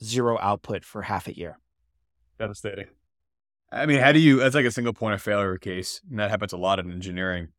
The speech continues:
Speaker 2: but what would you recommend to the pro-, like, how, how would you <laughs> advise your pr-,
Speaker 1: Uh,
Speaker 2: previous self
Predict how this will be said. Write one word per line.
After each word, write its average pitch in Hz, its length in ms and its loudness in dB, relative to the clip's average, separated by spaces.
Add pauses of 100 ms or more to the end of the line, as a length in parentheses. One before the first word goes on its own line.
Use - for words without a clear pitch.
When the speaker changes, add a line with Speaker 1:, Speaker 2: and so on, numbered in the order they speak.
(140)
Speaker 2:
but 92 240 -2 (600)
what 107 140 0
would 123 100 4
you 123 80 6
recommend 107 640 2 (800)
to 101 100 -6
the 90 80 -10
pro-, 92 300 -4 (140)
like, 101 200 -6
how, 107 160 0
how 127 160 0
would 120 160 0
you 127 140 4
<laughs> - 20 6
advise 113 600 0 (260)
your 107 180 -2
pr-, - 160 -8
Speaker 1:
Uh, - 20 -12 (140)
Speaker 2:
previous 104 400 -4
self 104 280 0